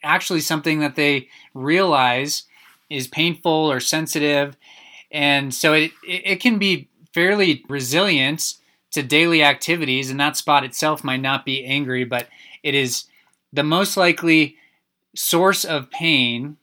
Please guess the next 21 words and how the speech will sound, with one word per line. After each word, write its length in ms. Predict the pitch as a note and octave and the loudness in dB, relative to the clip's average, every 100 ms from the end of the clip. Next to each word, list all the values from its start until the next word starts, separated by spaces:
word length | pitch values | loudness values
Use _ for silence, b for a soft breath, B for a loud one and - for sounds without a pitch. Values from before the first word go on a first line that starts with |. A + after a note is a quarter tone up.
| - | -18
when 260 | D#3+ C#3+ C#3 | -6 -4 -2
we're 120 | C3 | -4
experiencing 600 | B2 - C#3 C3 C#3 C3+ | -6 -4 -4 -4 -8 -8
any 220 | D3 C#3+ | -2 -2
head 180 | B2+ C3 | 2 0
or 100 | B2 | 0
facial 360 | B2 B2+ - A#2 | -2 -4 -4 -10
pain. 280 | - G#2 G#2 _ B B B B | -12 -16 -18 _ B B B B
And 120 | C#3 | -8
so 100 | B2+ | -4
when 80 | D#3 | -2
I 60 | E3+ | 0
say 180 | G3 E3+ | 0 0
any 220 | F3 E3+ | 0 0
head 160 | D#3+ | 0
or 100 | D#3 | 0
facial 320 | C#3+ D3 C#3+ C#3+ | 0 -2 -4 -6
pain, 300 | C#3 C3+ C3+ | -4 -6 -4
that 160 | B2+ | -6
could 100 | C3 | -6
be 300 | B2+ B2 A#2 | -6 -6 -6